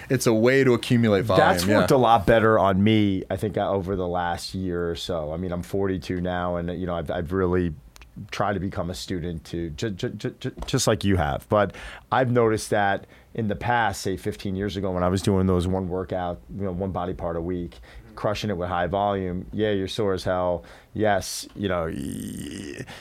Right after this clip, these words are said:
Speaker 2: the response I was getting from the workout, I was enjoying.
Speaker 1: Very masochistic.
Speaker 2: Right.
Speaker 1: Yeah.
Speaker 2: But,
Speaker 1: <laughs>
Speaker 2: like, over,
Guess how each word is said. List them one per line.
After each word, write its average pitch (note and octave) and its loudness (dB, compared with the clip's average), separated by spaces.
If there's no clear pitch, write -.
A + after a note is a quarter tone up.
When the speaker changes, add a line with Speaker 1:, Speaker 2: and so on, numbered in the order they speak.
Speaker 2:
the G#2+ 2
response A2+ 0
I A2+ 0
was G2+ -4
getting G#2+ -2
from G#2+ -6
the G#2 -2
workout, G2+ -2
I F#2+ -2
was F2+ -4
enjoying. F2+ -2
Speaker 1:
Very A#2 2
masochistic. G#2 0
Speaker 2:
Right. C3 4
Speaker 1:
Yeah. B2 4
Speaker 2:
But, C#3 6
Speaker 1:
<laughs> C3+ 4
Speaker 2:
like, - 2
over, C#3+ 4